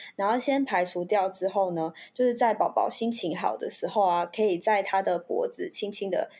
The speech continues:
就是有，呃，比较紧的那一侧帮他做按摩。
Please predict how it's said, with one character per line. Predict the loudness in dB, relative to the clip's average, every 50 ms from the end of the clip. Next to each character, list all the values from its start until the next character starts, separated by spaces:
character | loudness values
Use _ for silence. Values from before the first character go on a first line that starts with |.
| _
就 | -4 -2
是 | 0 0 0
有， | 0 0 0 -2 -4 -6 _
呃， | -4 -2 -2 -4 -4 -6 -8 -10 _
比 | -2
较 | 0 0 2 2
紧 | 0 -2 -4 -4
的 | -4 -6 -2 0
那 | 0 0
一 | 0
侧 | -2 -2 0 0 0 -2 -4 -10 -20 -20 -20 _ _ _ _
帮 | -2 -2 0
他 | 0 0 -2 -2
做 | 0 0 0 2
按 | 2 2 0 0 -2
摩。 | -4 -8 -8 -8 -8 -8